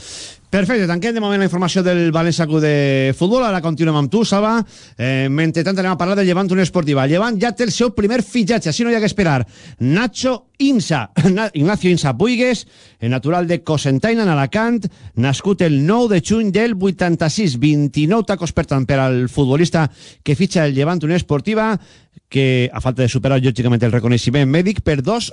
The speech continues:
temporades ha estat enguany en l'Alcorcón i ha jugat trenta-cinc partits i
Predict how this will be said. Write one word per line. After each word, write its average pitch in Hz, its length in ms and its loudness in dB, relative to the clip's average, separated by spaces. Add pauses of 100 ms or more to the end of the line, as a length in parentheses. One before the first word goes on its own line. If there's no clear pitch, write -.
(280)
temporades 180 840 -2 (100)
ha 165 80 -2
estat 147 220 -2
enguany 131 240 2
en 120 100 2
l'Alcorcón 123 540 0 (340)
i 127 160 0
ha 139 80 0
jugat 151 380 0
trenta-cinc 170 840 0
partits 165 560 -2 (640)
i 120 680 2